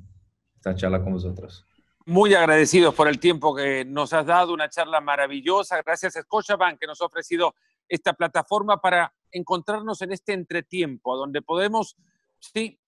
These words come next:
Speaker 2: lograr pensar en el mañana, contemplar un futuro en el cual aprendamos las lecciones que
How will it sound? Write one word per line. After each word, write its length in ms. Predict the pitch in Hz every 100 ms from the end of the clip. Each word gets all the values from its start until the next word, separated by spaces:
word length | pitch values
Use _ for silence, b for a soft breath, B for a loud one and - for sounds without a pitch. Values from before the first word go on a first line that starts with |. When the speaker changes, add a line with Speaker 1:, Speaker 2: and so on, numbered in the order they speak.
| -
Speaker 2:
lograr 480 | 165 160 180 196
pensar 480 | - 170 151 208 220
en 100 | 202
el 120 | 175
mañana, 640 | 160 160 165 185 190 185 - _ _ _ _ _
contemplar 640 | - 180 190 175 170 233 220
un 140 | 180
futuro 400 | - 160 208 202
en 60 | 175
el 120 | 160
cual 220 | 185 202
aprendamos 640 | 175 - 156 175 220 190 147
las 120 | 143
lecciones 520 | 139 - 180 180 165
que 280 | - 156 -